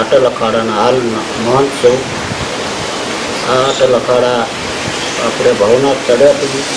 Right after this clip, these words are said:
post ઓફિસની બાજુમાં, પરબના ઉતારાની બાજુમાં આવેલ છે. અને આ અટલ અખાડાની અંદર આદિ ગણેશ, શ્રી આદિ ગણેશ મંદિર આવેલ છે.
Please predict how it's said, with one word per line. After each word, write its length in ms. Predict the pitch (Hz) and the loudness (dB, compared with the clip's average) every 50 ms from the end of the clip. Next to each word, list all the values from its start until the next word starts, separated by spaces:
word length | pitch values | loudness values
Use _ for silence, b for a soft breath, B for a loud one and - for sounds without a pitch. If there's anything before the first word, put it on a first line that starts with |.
| - - - - - - | -6 -6 -6 -6 0 4
post 260 | 123 127 131 135 - - | 6 6 6 6 4 4
ઓફિસની 500 | 127 123 120 127 123 120 123 127 120 110 110 | 4 4 4 4 0 -2 -2 -2 0 2 2
બાજુમાં, 460 | 120 131 139 147 143 135 139 131 127 123 - | 2 2 2 2 0 0 0 -2 -2 0 0
પરબના 400 | 117 117 127 123 127 131 127 113 110 | 2 2 2 2 0 0 -2 -2 -2
ઉતારાની 460 | - 131 123 120 123 117 117 120 113 113 | 0 0 0 0 2 0 0 0 0 0
બાજુમાં 400 | 113 113 123 127 120 110 104 104 | 0 0 -2 -2 -2 -2 0 0
આવેલ 240 | 107 110 110 104 104 - | 0 0 0 0 0 2
છે. 120 | 143 147 139 110 - - - - - - - - - - - | 4 4 4 4 2 -2 -6 -6 -6 -6 -6 -6 -6 -4 -4
અને 180 | - - - - - - - - - 113 123 | -4 -2 2 2 4 4 4 2 0 0 -2
આ 140 | 131 135 139 - - | -2 -2 -2 -4 -4
અટલ 340 | - - - 139 - 135 127 | -4 -2 2 2 4 2 2
અખાડાની 460 | - 127 113 117 117 110 117 117 110 107 | 0 0 0 0 0 0 0 -2 -2 -2
અંદર 240 | 107 113 131 127 113 - - - - - - - - - - - - - - - - - - - 101 110 | 0 2 2 2 2 0 -4 -8 -8 -6 -6 -6 -6 -6 -6 -6 -6 -6 -6 -6 -6 -6 -2 0 0 2
આદિ 240 | 120 - - 147 - | 2 4 4 2 2
ગણેશ, 360 | - - 185 - - - - - - - - - - - - - - - - - - - - - - - - - | 2 0 0 0 0 0 -2 -4 -6 -6 -6 -6 -6 -4 -4 -4 -4 -4 -4 -2 -4 -4 -4 -4 -4 -4 -4 -4
શ્રી 260 | - 120 117 123 120 113 | -2 -2 -2 0 0 0
આદિ 320 | 110 110 113 135 147 135 127 | 0 0 0 0 0 0 2
ગણેશ 280 | 127 127 127 123 - - 123 | 2 2 2 0 -4 -4 -2
મંદિર 340 | 123 123 143 147 135 127 | 0 2 4 4 4 4
આવેલ 240 | 110 113 117 113 101 92 - | 4 2 2 0 0 0 0
છે. 100 | 107 | 0